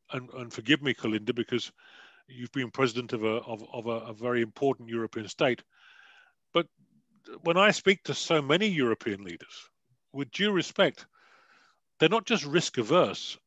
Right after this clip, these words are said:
they're in denial about risk. Um, they don't understand it. They don't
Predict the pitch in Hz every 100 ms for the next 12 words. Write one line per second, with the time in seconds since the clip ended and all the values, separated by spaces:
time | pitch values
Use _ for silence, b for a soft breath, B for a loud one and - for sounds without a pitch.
0 | _ _ _ 147 151 196 160 143 147 160
1 | 160 147 - - 107 104 95 82 - -
2 | _ _ _ _ _ _ b b b b
3 | b - 147 143 139 151 180 170 165 156
4 | - 165 165 139 90 - - _ _ _
5 | _ _ _ _ - 135 190 208